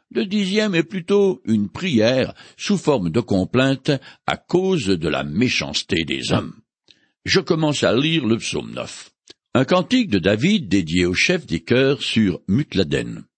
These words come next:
Psaume neuf, verset premier. Personne ne sachant ce que Mutladen veut dire. Là, le traducteur transcrive l'hébreu. Selon certains spécialistes, cette expression est un accompagnement musical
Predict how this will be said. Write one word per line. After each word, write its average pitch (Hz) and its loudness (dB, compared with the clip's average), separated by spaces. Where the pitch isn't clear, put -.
Psaume 170 -2
neuf, - -2
verset - 0
premier. 60 -10
Personne 190 2
ne 123 4
sachant 131 0
ce - -2
que 95 0
Mutladen 120 0
veut 87 0
dire. 62 -12
Là, - -8
le - -4
traducteur 143 0
transcrive 143 0
l'hébreu. 73 -2
Selon 180 0
certains 123 0
spécialistes, 143 0
cette - -4
expression 135 -2
est 123 0
un 113 2
accompagnement 113 -2
musical 123 0